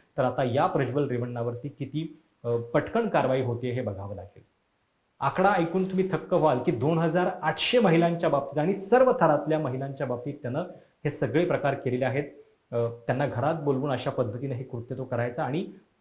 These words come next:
परत त्यांना धमकावण्यासाठी किंवा ब्लॅकमेल करण्यासाठी या व्हिडिओचा वापर जो आहे तो केला जात होता. त्या महिलेनं, घरकाम करणाऱ्या एका महिलेनं ही हिंमत दाखवली, तक्रार दाखल केली, त्याच्यानंतर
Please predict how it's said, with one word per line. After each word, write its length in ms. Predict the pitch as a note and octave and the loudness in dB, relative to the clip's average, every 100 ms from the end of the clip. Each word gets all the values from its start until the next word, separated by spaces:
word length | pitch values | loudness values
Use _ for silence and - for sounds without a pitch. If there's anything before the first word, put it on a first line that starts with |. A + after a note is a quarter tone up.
| _ - | _ 6
परत 200 | F3 G#3+ | 8 6
त्यांना 560 | - F#3+ D#3+ E3+ F3+ - - D#3+ A#2 | 2 2 4 4 2 -2 -10 -10 -4
धमकावण्यासाठी 840 | B2+ C3+ G3 F#3+ F3+ D3+ - - | -2 4 4 4 2 2 0 -4
किंवा 200 | D3 D#3+ F3+ - D3+ B2+ | 0 0 -2 -14 -18 -6
ब्लॅकमेल 560 | A2+ C#3 C#3 F3 B3 B3+ | 2 2 2 6 6 6
करण्यासाठी 840 | F#3 E3 D#3+ D#3 D3+ E3+ G3+ - C3 | 4 2 2 0 -2 -2 -6 -12 -4
या 140 | D3 | -2
व्हिडिओचा 460 | B2 B2 C3+ C3 C3+ | 0 0 -2 -2 -2
वापर 340 | A2+ - B2 | 0 -2 -4
जो 120 | A2 | -4
आहे 160 | A#2 G#2+ | -4 -4
तो 160 | C#3+ E3+ - _ _ _ - | -6 -8 -10 _ _ _ -6
केला 180 | B2 A2 | -4 -4
जात 160 | G2 F#2 | -6 -12
होता. 140 | F#2+ - - | -16 -20 -4
त्या 100 | - | 0
महिलेनं, 480 | D3 B2+ C#3+ F3 F#3+ A3+ - - | 2 2 2 2 2 -2 -8 -8
घरकाम 380 | A2+ B2+ E3 F3 | -6 0 0 0
करणाऱ्या 340 | D#3+ C#3+ C#3 | -2 -2 -2
एका 160 | C#3 C#3+ | -2 -4
महिलेनं 380 | B2+ B2 C3 D3 | -4 -4 -4 -6
ही 240 | D#3+ E3 | -4 -4
हिंमत 260 | C3 C#3 A3+ | 0 4 4
दाखवली, 760 | E3 D3+ - C3 B2 C3+ - _ _ _ - | 4 0 0 -4 -4 -8 -12 _ _ _ -4
तक्रार 340 | C3+ F3 A3+ | 4 6 6
दाखल 320 | G3 E3 E3 D#3+ | 4 2 2 0
केली, 280 | D3+ C3+ | 0 -2
त्याच्यानंतर 640 | D3 B2 C#3 B2+ C3 C#3 | -2 -2 -4 -6 -6 -4